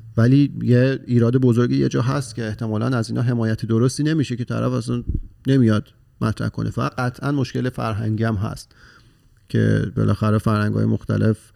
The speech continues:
اه، برچسب‌های مختلف ممکنه به قربانیان این قضیه بزنه. طرف ترجیح می‌ده اینو تو خودش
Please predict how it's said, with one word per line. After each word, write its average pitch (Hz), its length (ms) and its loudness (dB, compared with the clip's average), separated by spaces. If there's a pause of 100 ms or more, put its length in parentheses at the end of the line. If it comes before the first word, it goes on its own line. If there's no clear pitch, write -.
(580)
اه، 107 260 2 (180)
برچسب‌های 117 580 0
مختلف 120 520 0
ممکنه 113 340 0
به 104 100 -2
قربانیان 107 480 2
این 104 120 2
قضیه 104 280 -2
بزنه. 104 340 -2
طرف 107 520 -4
ترجیح 110 340 0
می‌ده 117 120 2
اینو 127 180 4
تو 131 140 -2
خودش 120 400 2